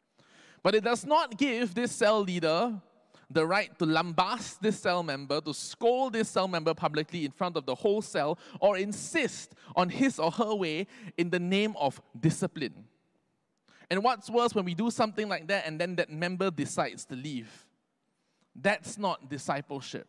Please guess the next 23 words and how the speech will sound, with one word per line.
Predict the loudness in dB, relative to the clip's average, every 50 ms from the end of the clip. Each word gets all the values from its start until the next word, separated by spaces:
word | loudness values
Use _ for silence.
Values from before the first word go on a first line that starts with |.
| _ _ _ _ _ _ _ _ _ _ _ _ _ _ 0
Where | 0 2 2
yes, | 2 2 2 2 2 2 -2 0
there | -2 -2
can | 0 0 -2 -2 -2 0
be | 0 2
a | 0 0
time | 0 -4 -6 -6 -4 -4 -2
for | -2 -4
tough | -4 -4 -8 -8 -8 -6 -6
love | -4 -4 -2 -4 -4 -6
to | -10 -12
be | -8 -6 -8
applied. | -8 -6 -6 -6 -6 -4 -4 -6
Yes, | -6 0 0 0 0 0 -6 -4
there | -6 -6
can | -4 -4 -8 -8 -4
be | -2 0
a | 0 0
time | -2 -6 -12 -10 -10 -10
for | -8 -8
the | -8 -8
cell | -6 -4 -2 -2 0 0
leaders | -2 -2 -4 -4 -4 -6 -6